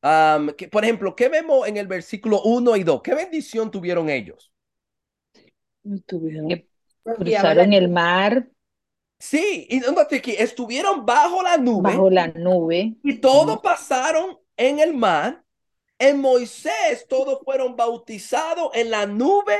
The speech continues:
Speaker 1: y en el mar. Ustedes entienden la figura que él está usando aquí. Él dice,
Speaker 3: Ujú.
Speaker 1: "Ellos,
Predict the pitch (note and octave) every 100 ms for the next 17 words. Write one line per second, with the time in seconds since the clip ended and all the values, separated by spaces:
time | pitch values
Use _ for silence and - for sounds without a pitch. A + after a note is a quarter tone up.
0 | G#3+ - G#3 G3 F#3 F#3 F#3 C#3 E3+ A#3
1 | D4 E4+ D4 C#4 C4 A#3 G#3+ G#3 F3 A3
2 | A3 G3 G3 F#3+ - E3 D#3 - D3+ C3
3 | A#2 G#2 D4+ E3 F3+ B3 A#3 G#3+ D#3+ D#3+
4 | - F3 G3 A3+ C#4+ B4 B4 F3 G#3+ A3
5 | C#4+ - -